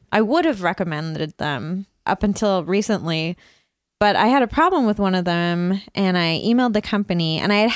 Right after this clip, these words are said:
I had emailed them before. Like, when I first got them, they had a problem. I don't even know if I talked about this on the podcast, but I had a problem with one of them. It didn't fit. And I was like, "This one's way too big. It doesn't fit my ear." And they're like, "No, it should fit."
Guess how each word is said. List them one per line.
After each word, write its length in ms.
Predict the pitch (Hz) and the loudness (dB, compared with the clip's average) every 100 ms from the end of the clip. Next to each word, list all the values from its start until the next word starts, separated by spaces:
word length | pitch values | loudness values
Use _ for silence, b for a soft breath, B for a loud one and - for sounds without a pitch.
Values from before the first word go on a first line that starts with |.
| - | 0
I 100 | 247 | 0
had 260 | 277 349 311 | 2 0 0
emailed 400 | 254 254 254 208 | -2 0 0 0
them 120 | 214 | -2
before. 380 | 196 - 190 156 | -2 -2 -2 0
Like, 160 | - 190 | -2 -2
when 140 | 196 | 0
I 80 | 202 | 0
first 300 | - 202 - | -2 -4 0
got 260 | 180 175 | -2 0
them, 380 | 175 165 165 170 b b b _ | -2 -2 -2 -6 b b b _
they 80 | 208 | -2
had 140 | 208 190 | 0 0
a 40 | |
problem. 460 | - - 277 254 240 | -2 0 2 2 0
I 60 | |
don't 180 | 220 247 | 0 2
even 140 | 226 185 | 2 0
know 100 | 170 | -2
if 120 | 180 | -4
I 40 | |
talked 260 | 170 185 175 | -4 -6 -4
about 140 | 175 | -2
this 120 | 180 185 | -2 -2
on 60 | |
the 60 | 180 | -4
podcast, 420 | 180 170 185 180 | -2 -4 -4 -4
but 140 | - 135 | -2 0
I 60 | |
had 120 | 190 190 | 2 0
a 60 | |
problem 400 | - 233 220 214 | -2 -2 0 0
with 160 | 208 196 | 0 0
one 140 | 208 | 0
of 80 | 208 | 0
them. 160 | 208 185 | 0 -2
It 80 | |
didn't 180 | - 180 | -2 -4
fit. 340 | 170 - 214 208 | -2 0 2 2
And 100 | 190 | 0
I 20 | |
was 140 | 175 | 0
like, 100 | 196 | -2
"This 140 | 196 - | -2 0
one's 220 | 427 359 | 0 2
way 340 | 226 208 247 | 2 2 2
too 180 | 254 254 | 2 0
big. 280 | 202 233 190 | 2 2 0
It 100 | - | 0
doesn't 220 | 196 196 | -2 -2
fit 120 | 220 | -2
my 160 | 185 180 | -2 -2
ear." 220 | - 190 | 0 0
And 140 | 202 185 | 0 0
they're 100 | 170 | 0
like, 160 | 170 | 0
"No, 200 | 302 392 - | 0 -4 -2
it 160 | 233 | -4
should 200 | - 311 | -4 -6
fit." 360 | - 359 302 | -2 0 0